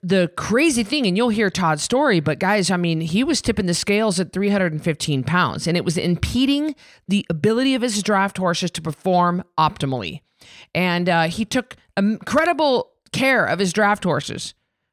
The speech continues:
but he was taking crappy care of himself. And, you know, he just didn't know what he didn't know because doctors kept telling him,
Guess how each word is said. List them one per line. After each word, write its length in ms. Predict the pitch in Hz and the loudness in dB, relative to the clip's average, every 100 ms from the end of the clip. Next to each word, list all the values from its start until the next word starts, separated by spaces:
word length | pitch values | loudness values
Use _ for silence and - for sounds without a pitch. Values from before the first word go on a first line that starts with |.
| - | -2
but 120 | 202 | 2
he 80 | 196 | 2
was 140 | 185 | 2
taking 340 | 220 202 180 | 0 0 -2
crappy 560 | 151 - 214 208 208 208 | -4 -6 0 0 2 -2
care 220 | 175 190 | 0 0
of 60 | 180 | 0
himself. 380 | 185 - 370 - | 0 0 0 0
And, 80 | |
you 80 | 240 | 0
know, 60 | 254 | 0
he 100 | 254 | 0
just 160 | 247 | -2
didn't 240 | 285 240 233 | -2 -2 0
know 180 | 254 254 | 2 2
what 140 | 247 | 2
he 80 | 247 | 0
didn't 260 | 247 240 | -2 0
know 360 | 262 320 175 - _ _ - - | 2 2 0 -4 _ _ -18 -4
because 200 | 196 214 | 0 2
doctors 420 | 226 262 - 247 | 2 2 0 -2
kept 240 | 254 233 | 0 -2
telling 280 | 262 285 349 | 0 2 2
him, 220 | 214 233 | 2 0